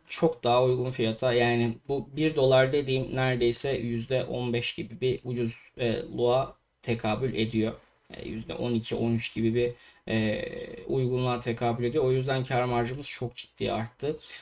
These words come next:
Bu aslında bizim e-kostlarımızı da etkiliyor. İşte ürünün, e, böyle indirim dönemlerinde, şimdi bu ay Prime Day var mesela, hatta dört beş gün sonra başlıyor.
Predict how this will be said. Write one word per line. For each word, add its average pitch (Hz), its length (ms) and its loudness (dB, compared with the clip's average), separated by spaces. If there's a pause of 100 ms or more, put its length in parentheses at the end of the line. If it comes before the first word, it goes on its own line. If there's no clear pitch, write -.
(140)
Bu 135 140 10
aslında 131 460 6
bizim 135 280 -2 (880)
e-kostlarımızı 147 840 2
da 156 60 6
etkiliyor. 139 840 2
İşte 120 460 -2
ürünün, 139 640 -2
e, 123 240 2 (440)
böyle 139 340 4
indirim 143 460 2
dönemlerinde, 131 560 4
şimdi 131 300 -2
bu 127 120 6
ay 127 120 4
Prime 135 380 2
Day 131 180 4
var 117 140 8
mesela, 113 400 0
hatta 113 400 -2
dört 113 220 -4
beş 117 180 0
gün 110 120 -6
sonra 113 360 -6
başlıyor. 123 460 -2